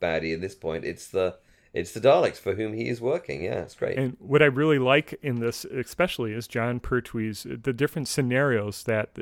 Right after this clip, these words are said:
Speaker 2: his doctor gets put in, like being in a penal colony on the moon.
Speaker 1: Right.
Speaker 2: And where he's out of, uh, his normal garb and he's blending in with the prisoners, and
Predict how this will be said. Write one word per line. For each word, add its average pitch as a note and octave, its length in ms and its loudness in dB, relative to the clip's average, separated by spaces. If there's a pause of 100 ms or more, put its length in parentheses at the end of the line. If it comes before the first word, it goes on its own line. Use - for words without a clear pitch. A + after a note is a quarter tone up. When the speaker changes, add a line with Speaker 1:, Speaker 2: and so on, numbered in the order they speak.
(220)
Speaker 2:
his A#2+ 180 0
doctor A2 440 0
gets G2 220 -8
put A2+ 260 0
in, A#2 260 0
like G#2 220 -4
being A2+ 220 0
in G#2 180 -2
a G2 40 -6
penal A#2 320 -4
colony G2+ 520 -2
on F#2+ 160 -4
the F#2+ 80 -4
moon. G2 460 -2 (540)
Speaker 1:
Right. F#2 280 2
Speaker 2:
And G#2+ 420 0 (400)
where A#2+ 220 2
he's - 260 -2 (100)
out C3+ 400 6 (160)
of, G2+ 480 -2
uh, G2+ 200 -4
his G2 480 -4
normal G2 440 -2 (240)
garb G#2+ 400 0 (120)
and G2 260 -4
he's F#2 240 -8
blending G#2 500 -2
in G2 140 -2
with F#2 120 -6
the G2+ 80 -8
prisoners, G2 640 -4
and G2 320 -4